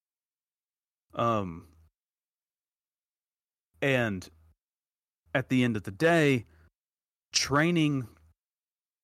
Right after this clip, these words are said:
I'm not, <laughs> and so I don't, I don't wanna sit here and sound like I'm telling people not to train, because that's exact opposite of what I'm telling you. I'm telling you, you should train.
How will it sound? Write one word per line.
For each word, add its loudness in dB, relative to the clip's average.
I'm -6
not, -6
<laughs> -10
and -2
so 4
I 6
don't, 4
I 6
don't 2
wanna 2
sit 0
here 2
and -4
sound 0
like 2
I'm 0
telling -4
people -4
not 0
to -10
train, -2
because -6
that's 0
exact -2
opposite -2
of -8
what -4
I'm -4
telling -10
you. -12
I'm 0
telling 2
you, -6
you -6
should -2
train. -6